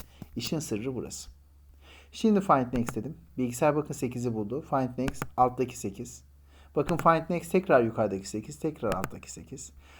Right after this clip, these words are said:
Arkadaşlar, bilgisayar sadece sekizi arayacak artık. Sekiz dışında hiçbir şey aramayacak. E, benim diğer sayfalarda da sekizlerim vardı. Her yerde arasını istiyorum.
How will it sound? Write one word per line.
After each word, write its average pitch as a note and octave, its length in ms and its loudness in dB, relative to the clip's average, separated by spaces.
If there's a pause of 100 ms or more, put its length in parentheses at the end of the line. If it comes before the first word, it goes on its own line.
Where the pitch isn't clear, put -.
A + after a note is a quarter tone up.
(180)
Arkadaşlar, D#3 560 4
bilgisayar D#3 340 0
sadece E3 420 4
sekizi C#3 360 -2
arayacak F#2+ 360 -2
artık. - 260 -16 (500)
Sekiz C#3 380 -6
dışında D3 260 -8
hiçbir - 160 -16
şey D3+ 120 0
aramayacak. - 400 -8 (2500)
E, B2 120 2
benim F#3+ 220 10
diğer A3+ 200 12
sayfalarda G#3+ 560 6
da G#3 80 6
sekizlerim D3 560 2
vardı. C3 240 4
Her F3+ 200 8
yerde D3+ 280 8
arasını A2+ 340 0
istiyorum. A#2 380 -4